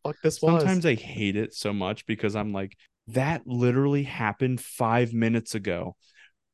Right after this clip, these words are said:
Speaker 2: Brock literally attacked Cody Rhodes and accepted his challenge five minutes ago. I remember that.
Speaker 1: <laughs> We watched the
Speaker 2: Brock
Speaker 1: highlight coming
Speaker 2: literally
Speaker 1: back from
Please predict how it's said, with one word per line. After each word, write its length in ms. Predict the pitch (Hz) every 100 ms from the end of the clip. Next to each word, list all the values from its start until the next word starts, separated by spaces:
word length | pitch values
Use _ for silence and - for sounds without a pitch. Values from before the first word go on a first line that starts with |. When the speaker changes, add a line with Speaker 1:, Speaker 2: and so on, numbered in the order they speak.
| _
Speaker 2:
Brock 580 | 120 123 131 160 190 - 139
literally 600 | 123 160 160 165 151 110
attacked 540 | - - 135 131 -
Cody 300 | - 139 131
Rhodes 300 | 120 120 120
and 100 | 120
accepted 420 | 110 - 120 - 117
his 140 | 113
challenge 440 | - 107 110 107
five 520 | - - 135 120 120 120
minutes 400 | 117 117 113 120
ago. 360 | 104 87 92 -
I 160 | 135
remember 880 | 127 139 139 139 151 131 127 127 110
that. 340 | 101 92 - - _ _ _ _ -
Speaker 1:
<laughs> 180 | - - -
We 60 | 113 -
watched 0 |
the 160 | 110
Speaker 2:
Brock 240 | 165 170 196
Speaker 1:
highlight 320 | - 156 170
coming 160 | 156
Speaker 2:
literally 60 | 160
Speaker 1:
back 160 | 143
from 140 | 135